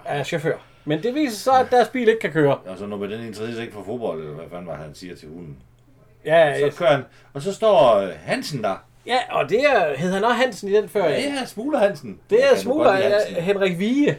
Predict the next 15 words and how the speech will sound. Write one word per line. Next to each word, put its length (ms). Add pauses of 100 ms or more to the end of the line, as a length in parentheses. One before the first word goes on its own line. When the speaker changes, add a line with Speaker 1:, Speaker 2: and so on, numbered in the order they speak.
(140)
Speaker 2:
Jeg, 160 (300)
jeg 100
ved 80
ikke, 120
hvordan 240
han 140
er 40
sluppet 340
ud, 200
eller 260
han 180
Speaker 1:
Nå, 80
Speaker 2:
er 400
Speaker 1:
så 100
mange, 300